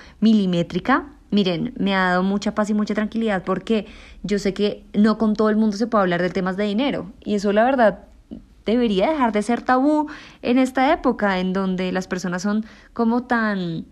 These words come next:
abiertas con la información y sobre todo si vas a vivir con alguien, pues hay que ser sincero sobre el manejo de las cuentas. No solo de cuánto ganas tú, no, eh, a eso no me refiero, sino de ser transparentes. Mira, me parece que lo justo es que,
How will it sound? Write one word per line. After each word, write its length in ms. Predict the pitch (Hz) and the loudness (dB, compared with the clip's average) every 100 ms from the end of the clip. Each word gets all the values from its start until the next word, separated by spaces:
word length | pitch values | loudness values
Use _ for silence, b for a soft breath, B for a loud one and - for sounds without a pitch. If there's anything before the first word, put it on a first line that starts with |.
| _ _ _ _ _ 220 | _ _ _ _ _ -2
abiertas 480 | 208 196 190 202 | 0 0 -2 -4
con 120 | - 233 | -2 -4
la 40 | |
información 540 | 233 254 196 185 185 | -2 -2 -4 -4 -6
y 80 | 190 | -4
sobre 180 | 208 175 | -2 -2
todo 180 | 170 170 | -4 -4
si 140 | 175 | -2
vas 160 | 220 185 | -2 -2
a 60 | |
vivir 220 | 196 202 170 | -2 -2 -2
con 140 | 185 | -4
alguien, 360 | 175 165 247 269 | -4 -4 -4 -2
pues 320 | 208 175 - | -2 -2 -6
hay 140 | 180 | -6
que 100 | 180 | -6
ser 160 | 185 185 | -4 -6
sincero 540 | 175 196 220 202 214 220 B B | -4 -2 0 2 0 -4 B B
sobre 640 | - 226 214 196 190 185 | -4 0 0 0 -2 -2
el 80 | 196 | -2
manejo 360 | 180 170 175 190 | -2 -4 -4 -2
de 60 | |
las 200 | 208 190 | -2 -4
cuentas. 420 | - 240 156 - - | -2 -2 -2 -8 -6
No 80 | 220 | -2
solo 160 | 254 294 | 0 0
de 160 | 226 | -2
cuánto 400 | - 311 403 415 | 0 -2 0 -2
ganas 320 | 294 240 262 | 0 0 -2
tú, 300 | 262 277 285 - | -2 -4 -6 -6
no, 320 | 185 190 226 | -2 -2 -2
eh, 120 | - | -4
a 120 | 190 185 | -2 -2
eso 160 | 175 | -2
no 60 | 190 | -2
me 100 | 208 | -2
refiero, 400 | 233 226 190 311 B B B | -2 -2 -2 -2 B B B
sino 300 | 240 226 214 | 0 2 0
de 200 | 196 170 | -2 -4
ser 180 | 208 | -4
transparentes. 760 | 196 190 185 226 196 165 160 - | -4 -4 -2 -2 -2 -6 -8 -2
Mira, 260 | 208 185 | 0 0
me 120 | 170 180 | -2 -2
parece 280 | 185 180 | -2 -4
que 100 | 185 | -2
lo 100 | 226 | -2
justo 460 | 208 277 269 - 226 | 0 0 0 0 0
es 220 | 220 202 | -2 -4
que, 300 | - 196 196 | -2 -2 -2